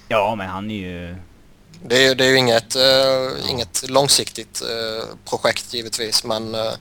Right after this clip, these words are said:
Speaker 2: det är ju ändå en spelare som, han har väl kontrakt nästa år, har jag för mig, och
Speaker 1: Mm.
Speaker 2: man bör väl kunna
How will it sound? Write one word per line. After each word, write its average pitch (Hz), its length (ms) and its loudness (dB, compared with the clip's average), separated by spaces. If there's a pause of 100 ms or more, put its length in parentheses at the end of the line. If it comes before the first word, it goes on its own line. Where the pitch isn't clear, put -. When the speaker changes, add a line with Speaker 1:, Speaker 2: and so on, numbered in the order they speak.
(680)
Speaker 2:
det 120 80 -2
är - 40 4
ju 120 60 6
ändå 113 160 2
en 113 60 0
spelare 131 440 4
som, 120 400 0
han 117 160 -2
har 120 60 -2
väl 120 80 -10
kontrakt - 360 -4
nästa 127 240 0
år, 117 100 -2
har 117 60 -2
jag 120 100 0
för 123 180 2
mig, 110 160 -2
och 117 320 -2 (480)
Speaker 1:
Mm. 110 220 -10
Speaker 2:
man 117 160 -6
bör 110 220 6
väl 110 140 0
kunna 117 240 2